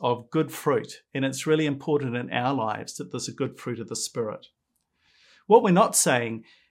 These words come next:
in this month of Church in Action is that good works in the community aren't important,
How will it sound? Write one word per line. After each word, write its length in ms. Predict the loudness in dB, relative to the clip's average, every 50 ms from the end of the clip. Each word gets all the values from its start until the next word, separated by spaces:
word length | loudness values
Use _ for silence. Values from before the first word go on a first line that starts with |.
| _ -2
in 120 | 0 0
this 180 | 0 0 0 0
month 240 | 0 0 0 -2
of 100 | -6 -6
Church 320 | -4 -4 -4 -4 -4 -4 -4
in 80 | -2
Action 420 | -2 -2 -2 -4 -6 -6 -6 -6 -6
is 220 | -4 -4 -4 -2
that 160 | -4 -4 -2
good 240 | -2 -2 -2 -2 0
works 340 | 0 0 0 0 -2 -4 -4
in 100 | -4 -4
the 60 | -4
community 720 | -6 -6 -2 0 0 0 -2 -4 -6 -6 -6 -8 -10 -4 0
aren't 320 | 2 2 2 2 0 -4 -6
important, 640 | -8 -6 -4 -4 -4 -4 -4 -6 -8 -10 -12 -14